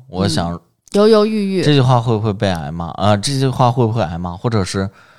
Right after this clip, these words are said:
Speaker 1: 呃，不一定是挨骂，会不会就
Speaker 2: 我都不是说挨骂，我都觉得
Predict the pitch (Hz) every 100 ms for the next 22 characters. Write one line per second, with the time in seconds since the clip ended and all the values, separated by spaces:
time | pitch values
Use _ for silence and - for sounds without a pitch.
0 | _ _ _ _ 92 92 135 156 170 143
1 | 120 95 101 127 104 139 127 143 381 392
2 | 381 370 294 220 254 269 214 220 311 294
3 | 294 311 294